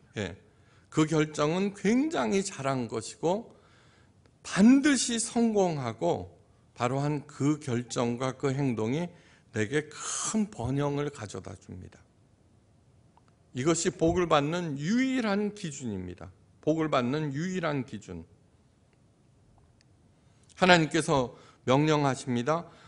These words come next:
"너를 위하여 아세라 상을 세우지 말라." 이 아세라는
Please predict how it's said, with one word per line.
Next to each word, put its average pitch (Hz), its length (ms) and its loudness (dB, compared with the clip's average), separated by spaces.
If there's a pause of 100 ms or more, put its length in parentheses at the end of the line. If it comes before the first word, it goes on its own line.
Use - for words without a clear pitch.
(120)
"너를 208 600 10
위하여 185 580 6
아세라 214 800 2
상을 180 420 -2
세우지 131 420 -4
말라." 90 400 -8 (880)
이 165 120 4
아세라는 165 880 2